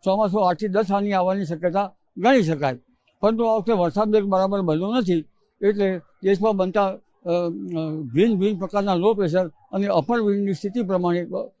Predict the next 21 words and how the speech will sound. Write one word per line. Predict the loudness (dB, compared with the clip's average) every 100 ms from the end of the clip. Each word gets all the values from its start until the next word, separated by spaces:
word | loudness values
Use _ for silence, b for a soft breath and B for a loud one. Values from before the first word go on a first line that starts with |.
| -8
ઉપર | -2 0
વા-, | 0 -2
વાદળ | 0 0 2 -2
ક્યાં | 0 0
કંડાઈ | 0 -2 -2
શકે | 0 -2 -4
તે | _ _ 0 2
પ્રમાણે | 2 -2 0 0
રહેવાની | 2 2 0
શક્યતા | -4 -4 0
રહેશે | 4 4 4 -2 -4 _ _ -4
અને | 0 0
ચોમાસું | 0 0 0 -2 -2
કંઈક, | -2 -2 _ -20 -10
અ, | -8 -8 -14 _
અનોખા | 0 2 2 0
પ્રકારનું | 0 0 0 0 2
રહેવાની | 2 0 -2
શક્યતા | -4 -4 0 0 -2 -8 -10 0
આ | 2
વખતે | 2 0 -2